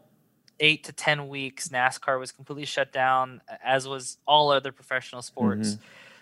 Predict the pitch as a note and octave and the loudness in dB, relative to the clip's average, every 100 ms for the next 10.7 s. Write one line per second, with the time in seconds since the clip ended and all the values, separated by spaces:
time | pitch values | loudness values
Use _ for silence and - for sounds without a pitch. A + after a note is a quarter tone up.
0 | - - D3+ D3 C#3 C#3 - _ C#3 D3 | -14 4 8 8 6 0 -8 _ -20 -4
1 | E3+ A3 G#3 F#3+ E3 D#3 - D3+ D3 D3 | 0 2 4 4 4 -2 -4 -8 -10 0
2 | D#3 D3 C#3+ - D3+ C#3+ C3 B2 B2 A#2+ | 2 2 -2 -6 -6 -4 -4 -4 -6 -10
3 | - - C3 B2+ B2 A#2+ _ - C3+ C3 | -10 -4 -4 -4 -10 -14 _ -6 0 4
4 | C#3 C#3+ C3+ C3 C3 A#2+ - - _ _ | 4 2 -4 -4 -4 -4 -4 -6 _ _
5 | B2+ C3 C#3+ C#3 C3 B2+ B2+ B2+ B2+ B2 | 4 6 6 6 4 6 4 2 -2 -12
6 | - - B2+ C3+ - C#3 B2+ B2+ D3 D3 | -18 -18 -12 -10 -6 -4 0 4 4 4
7 | B2 A#2+ A#2+ - _ - - _ - - | -2 -6 -8 -12 _ -20 -20 _ -8 0
8 | C3 C3 C3 C3 B2+ C3+ G3 G#3+ A2 - | 0 0 -6 -10 -8 2 6 6 2 -8
9 | - _ _ C#3 C3 - C#3+ C3+ C3+ B2+ | -20 _ _ -6 -6 4 8 8 6 0
10 | - C#3 C3 C3 B2+ B2 | -2 2 4 4 0 -6